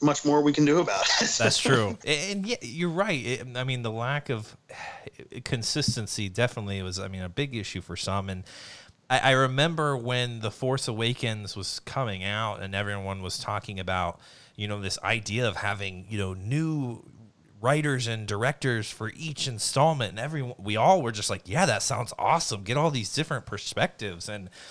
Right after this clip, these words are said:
Speaker 2: and storytelling, and that'll be fantastic." And I mean, it, it can be,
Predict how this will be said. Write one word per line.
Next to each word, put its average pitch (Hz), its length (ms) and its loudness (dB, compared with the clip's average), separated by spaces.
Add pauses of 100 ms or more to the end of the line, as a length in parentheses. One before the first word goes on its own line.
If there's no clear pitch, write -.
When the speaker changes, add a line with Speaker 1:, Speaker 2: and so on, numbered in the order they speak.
(160)
Speaker 2:
and 123 200 -4
storytelling, 135 840 0
and 107 100 -4
that'll 160 180 -2
be 123 100 -4
fantastic." 127 840 -2 (420)
And 127 140 2
I 123 80 4
mean, 123 460 -2 (260)
it, 80 240 -10
it 107 180 -6
can 202 380 0
be, 92 380 -4